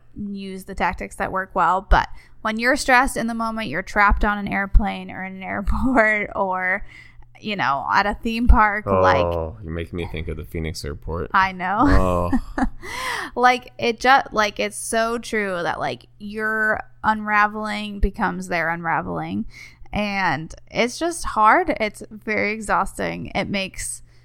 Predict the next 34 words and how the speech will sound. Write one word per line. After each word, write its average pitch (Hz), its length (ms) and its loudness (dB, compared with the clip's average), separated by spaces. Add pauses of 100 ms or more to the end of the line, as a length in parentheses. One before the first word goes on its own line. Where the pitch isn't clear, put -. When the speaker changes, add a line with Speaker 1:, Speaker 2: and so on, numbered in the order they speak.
(360)
Speaker 1:
anything 240 520 -2
out 185 240 4
of 190 100 -6
routine 185 760 -8 (2000)
challenging 180 640 -4 (260)
and - 440 -8 (520)
just - 440 -14 (840)
hard. 233 320 0 (200)
<laughs> - 100 6 (440)
Speaker 2:
Yeah, 120 220 8
so 135 200 2
obviously 143 340 4
no 117 100 4
one 110 140 4
out 95 160 0
there 90 160 4
is 85 120 0
the 85 60 -4
parent 87 300 2
of 80 100 -4
Oliver. 80 400 -2
So 90 220 0
this 98 180 -2
advice 90 480 0
is, - 420 -4 (200)
you 92 100 -4
know, 80 300 -2
your 98 120 0
mileage 87 640 0 (100)
will 98 280 4
vary, 76 500 -4
not 90 220 -2
may 87 140 -2
vary, 76 420 -4